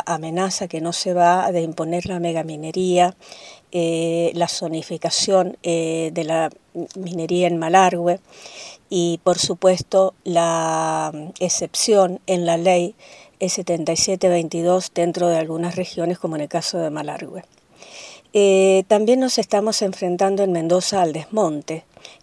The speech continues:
que es una de las perturbaciones artificiales con efectos más drásticos dentro de la estructura y funcionamiento de las comunidades vegetales.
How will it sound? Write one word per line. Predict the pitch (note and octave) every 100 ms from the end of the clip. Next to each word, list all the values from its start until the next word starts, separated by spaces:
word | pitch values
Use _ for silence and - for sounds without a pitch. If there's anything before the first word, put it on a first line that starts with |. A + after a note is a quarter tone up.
| -
que | F#3+
es | -
una | G3 G3+
de | F#3
las | F3
perturbaciones | - F3 - E3 D#3 - F#3+ F#3 F#3+ F#3
artificiales | - F3+ F3 E3 E3+ - G3 F3 F3+ - - - _
con | - F3
efectos | F3+ - F#3+ - G3+ F#3
más | A3 B3
drásticos | G#3+ F#3+ - - F3 F#3+ F#3+ - - _
dentro | F#3+ G#3+ A#3 A#3
de | G3+
la | F#3
estructura | F3 D#3+ D3+ - G3 G3 G3
y | G3+
funcionamiento | F3+ F3+ F3+ F3+ E3 E3+ F#3 F#3 F#3
de |
las | F3 E3+
comunidades | E3+ E3 D#3+ E3 E3+ F3+ E3+
vegetales. | F3 E3+ - - F3+ - -